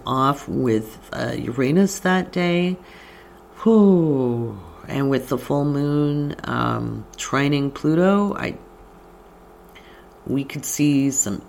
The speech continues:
you know, again, we're looking at government changes. We're looking at some pretty brutal behaviors, not because Pluto is inherently destructive, destruct-, destructive. I can talk.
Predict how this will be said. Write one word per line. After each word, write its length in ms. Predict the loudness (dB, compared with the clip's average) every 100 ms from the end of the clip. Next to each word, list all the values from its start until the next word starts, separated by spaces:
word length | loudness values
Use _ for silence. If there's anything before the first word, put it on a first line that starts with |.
| -18 -12
you 140 | -8
know, 120 | -8
again, 360 | -8 -4 -2 -2
we're 80 | -4
looking 320 | -6 -8 -10 -10
at 160 | -8
government 500 | -4 -2 -2 -2 -4
changes. 760 | -4 -4 -4 0 2 2 0 -2
We're 80 | -4
looking 500 | -4 -6 -8 -8 -10
at 340 | -10 -8 -10 -10
some 220 | -10 -8
pretty 260 | -2 -2
brutal 800 | -2 -4 -6 -2 0 2 2 0
behaviors, 840 | -2 -4 -6 -4 -4 -2 -2 -2
not 180 | -2 -2
because 300 | -4 -6 -6
Pluto 400 | -4 -2 0 0
is 180 | 0 -2
inherently 680 | -6 -8 -6 -6 -6 -6 -4
destructive, 680 | -4 -6 -6 -6 -8 -8 -14 -18 -18 -16 -8
destruct-, 760 | -8 -6 -6 -6 -10 -18 -10
destructive. 1600 | -6 -6 -6 -12 -4 -4 -4 -10 -20 -8 -2 -2 0 -4 -6 -14 -20 -20 -20 -20 -20
I 60 | -8
can 180 | -4 -2
talk. 380 | -2 -6 -8